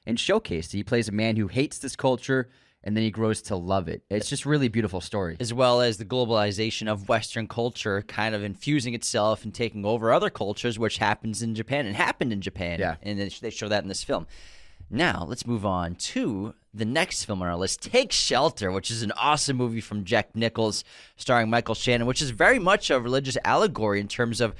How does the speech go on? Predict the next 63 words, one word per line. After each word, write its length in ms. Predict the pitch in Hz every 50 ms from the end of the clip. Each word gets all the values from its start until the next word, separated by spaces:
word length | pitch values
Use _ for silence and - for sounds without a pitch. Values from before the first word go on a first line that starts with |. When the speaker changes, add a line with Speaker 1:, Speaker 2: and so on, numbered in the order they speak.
| - -
Speaker 2:
it's 240 | 127 - 127 - -
about 260 | 120 123 127 127 -
this 140 | 139 123 -
guy 440 | - 131 120 123 127 147 170 185
who 360 | 170 139 131 123 117 117 117 113
has 500 | 95 107 117 120 120 120 117 120 104 92
these 260 | - - 110 107 101
visions 400 | 98 170 202 202 - 175 160 123
about 320 | 139 131 120 127 120 113 -
this 120 | 117 -
storm 580 | - - - - - 190 190 180 170 151 123 113
that 200 | 110 110 101 98
will 80 | 101 101
destroy 1000 | 92 101 90 - - - - - - - 139 127 135 165 185 180 170 156 143
everything 520 | 131 131 123 123 117 - - 117 110 104 101
around 380 | 98 92 95 90 85 82 78
them. 240 | 76 76 73 - - _ _ -
And 200 | 107 110 104 101
he's 140 | 104 95 95
in 60 | 101
the 80 | 101 92
small 360 | - - 123 131 143 143 139
town, 400 | - - 123 110 107 110 104 95 - - - - - - -
and 60 | -
he's 80 | 139 135
basically 280 | - 220 247 - 170 -
trying 220 | - 175 156 135
to 60 | 110 98
warn 340 | 92 95 101 120 160 185 139
everybody, 400 | 101 87 92 82 82 90 87 87
but 120 | 85 92
no 120 | 92 113 135
one 140 | 147 143
believes 340 | 131 131 117 117 117 110 98
him. 100 | 104 95
Everyone 240 | 101 87 101 104 101
thinks 240 | - 110 107 - -
he's 160 | - 110 -
crazy. 560 | - - - 101 98 101 90 95 95 92 90
They 140 | 87 - 95
think 220 | 92 - 98 -
he's 180 | - 98 92 90
going 260 | - 104 101 101 101
nuts 220 | 101 98 98 - 101
with 80 | -
these 180 | - 95 85 87
visions. 400 | - 147 156 143 117 139 139 123
Speaker 1:
He 80 | 165
starts 280 | 151 - 190 180 165 -
building, 340 | - 156 156 143 143 143 135
like, 160 | 123 107 -
a 40 | 104
safe, 500 | - - - 135 127 120 120 113 - -
what 100 | 165 190
do 60 | 196
you 60 | 185
call 280 | - 131 117 101 98 98
it? 80 | 98
Speaker 2:
He 60 | - -
Speaker 1:
An 40 |
Speaker 2:
starts 300 | 107 110 160 156 165 -
to 140 | - - 180
build 400 | 143 - 135 135 131 135 139 131